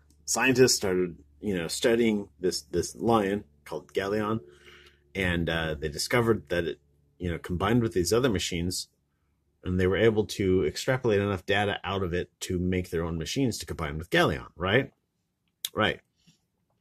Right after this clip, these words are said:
So they made, they made, uh, uh, like, one that turned into a train,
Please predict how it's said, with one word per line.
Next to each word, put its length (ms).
So 600
they 200
made, 420
they 100
made, 460
uh, 340
uh, 180
like, 300
one 220
that 100
turned 220
into 180
a 60
train, 480